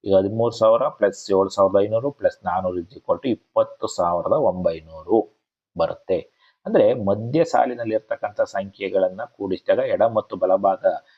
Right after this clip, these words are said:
ಕಂಬ ಸಾಲಿನಲ್ಲಿ ಇರ್ತಕ್ಕಂಥ ಸಂಖ್ಯೆಗಳು ಬರುತ್ತವೆ ಅನ್ನೋದಕ್ಕೆ ಸಿಂಪಲ್ ಆಗಿರ್ತಕ್ಕಂಥದ್ದು.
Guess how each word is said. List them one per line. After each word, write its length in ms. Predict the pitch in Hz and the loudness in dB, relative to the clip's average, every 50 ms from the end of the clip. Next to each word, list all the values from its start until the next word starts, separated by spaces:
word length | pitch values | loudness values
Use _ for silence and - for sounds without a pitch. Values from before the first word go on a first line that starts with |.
| _ _ _ | _ _ _
ಕಂಬ 220 | 98 98 95 101 | -4 -2 0 0
ಸಾಲಿನಲ್ಲಿ 280 | 95 95 92 92 90 95 | 0 0 -2 -2 -2 -4
ಇರ್ತಕ್ಕಂಥ 320 | 90 - - - 87 87 | -6 -6 -8 -10 -10 -8
ಸಂಖ್ಯೆಗಳು 800 | - - 90 85 80 _ - 85 82 85 85 87 92 - - _ _ - | -8 -6 -6 -6 -8 _ -8 -6 -4 -2 -2 -2 -4 -4 -8 _ _ -4
ಬರುತ್ತವೆ 340 | 101 98 95 - - - - | -4 -4 -4 -4 -4 -4 -4
ಅನ್ನೋದಕ್ಕೆ 280 | 110 - - - - | -4 -6 -12 -16 -16
ಸಿಂಪಲ್ 420 | 98 - 95 90 85 - 92 82 80 | -14 -10 -10 -10 -6 -4 -4 -4 -4
ಆಗಿರ್ತಕ್ಕಂಥದ್ದು. 840 | 80 76 73 - _ _ 76 - - - - _ - - - 185 | -6 -8 -12 -16 _ _ -18 -18 -18 -20 -20 _ -8 -6 -4 -4